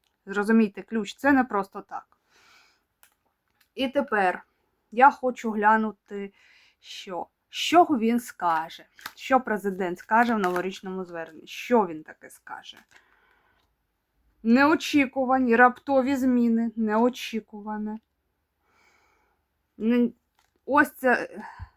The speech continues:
вибачте, таке враження, що він скаже про якусь, якісь домовленості, якусь угоду. Тепер коса.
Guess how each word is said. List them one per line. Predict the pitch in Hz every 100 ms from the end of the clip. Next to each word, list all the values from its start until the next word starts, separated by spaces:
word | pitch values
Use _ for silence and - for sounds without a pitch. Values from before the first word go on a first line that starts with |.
| _ _ _ _
вибачте, | 202 196 226 - - 285 302 _ _ _ _ _ _ _ _ _ _ _ -
таке | 226 226 247
враження, | 233 233 233 247 277
що | 262 254
він | 247 226
скаже | - 214 220 233 269
про | - 226 220 233 254 247 _ _ _ _
якусь, | 214 214 - 247 247 - -
якісь | 240 247 254 233
домовленості, | 277 262 262 277 294 262 233 -
якусь | 233 233 254 -
угоду. | 254 233 220 180 190 196 _ _ _ _ _
Тепер | 269 262 - -
коса. | 269 262 269 202 185